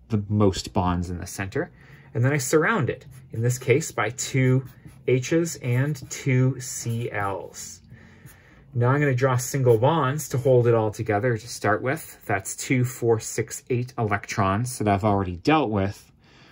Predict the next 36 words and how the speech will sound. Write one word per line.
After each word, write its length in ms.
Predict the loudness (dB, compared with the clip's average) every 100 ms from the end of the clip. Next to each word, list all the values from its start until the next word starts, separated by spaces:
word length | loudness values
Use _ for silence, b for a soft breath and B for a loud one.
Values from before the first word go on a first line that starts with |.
| B B B B B
And 120 | 2
I'm 100 | 4
gonna 200 | 6 4
need 300 | 4 2 0
twenty 640 | -4 2 2 2 0 0 0
total 480 | -2 4 4 4
in 180 | 2 0
the 160 | 0 -2
end. 360 | -4 -4 -8 -14 b b -10
So 140 | -2
I 80 | 0
am 100 | 2
going 200 | 2 0
to 80 | -2
fill 320 | -2 2 4
the 140 | 4 2
octets 720 | 0 0 -6 -6 -6 -6 -4
of 240 | 0 0 0
the 160 | -2 2
outer 420 | 4 4 2 0
atoms. 640 | -4 -8 -12 -18 -18 -18 B B B B B
Now, 100 | -10
hydrogen 840 | -10 -6 0 2 2 2 0 -2 -6 b b
doesn't 380 | -2 2 2 0
follow 420 | 0 2 4 2
the 140 | 0 0
octet 440 | 0 -2 -4 -4
rule. 400 | 2 2 2 0 b b _
It 180 | 0 0
follows 580 | -4 0 2 4 2 0
the 120 | -4
doublet 500 | 2 4 4 2 2
rule. 400 | 4 4 4 2
It's 220 | -2 -6 -2
already 520 | 2 2 2 2 0
happy 560 | 0 0 0 2 0